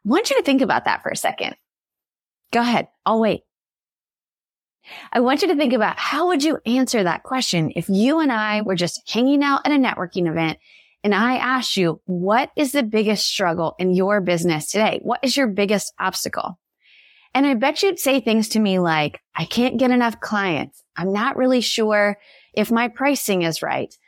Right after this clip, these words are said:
I'm trying to build a team, but I'm not really sure what to do next or how to do that.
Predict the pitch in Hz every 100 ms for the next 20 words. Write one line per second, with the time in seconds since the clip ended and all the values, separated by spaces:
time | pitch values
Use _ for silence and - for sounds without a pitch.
0 | _ - 196 196 175 208 220 247 233 247
1 | 240 214 262 240 175 156 180 175 196 208
2 | 226 226 220 214 - 208 202 202 196 185
3 | 196 - 214 214 233 247 - - 156 170
4 | 180 214 202 247 214 156 -